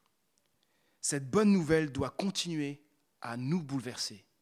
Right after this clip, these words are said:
Sinon, nous ne grandirons pas dans notre foi. Toute notre foi a besoin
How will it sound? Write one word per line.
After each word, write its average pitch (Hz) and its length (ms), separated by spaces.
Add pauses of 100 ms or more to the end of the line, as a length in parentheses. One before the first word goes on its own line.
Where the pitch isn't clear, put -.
(1080)
Sinon, 180 460
nous 143 180
ne 135 120
grandirons 135 720
pas - 280 (380)
dans 139 100
notre 127 260
foi. - 200 (1400)
Toute 294 240
notre 214 300
foi - 440 (1080)
a 139 80
besoin 139 560